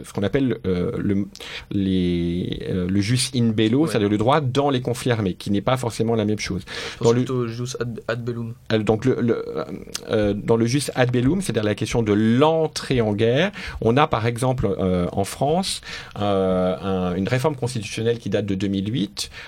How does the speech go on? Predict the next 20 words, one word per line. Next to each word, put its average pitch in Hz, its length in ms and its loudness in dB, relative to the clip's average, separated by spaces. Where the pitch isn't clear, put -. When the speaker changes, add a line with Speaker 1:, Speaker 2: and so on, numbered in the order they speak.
Speaker 1:
dans 117 160 4
laquelle 139 320 2
on 117 140 2
a 107 100 2
voulu, 123 680 0
euh, 95 300 4
réinjecter 135 920 0
ou 104 200 0
rehausser 135 1400 2
le 113 180 2
pouvoir, 131 600 0
euh, 107 120 2
du 104 120 -4
Parlement, 123 520 2
parce - 200 -6
que, 135 120 -2
euh, 117 200 4
l'entrée 117 320 -2
en 104 120 0
guerre, 131 340 2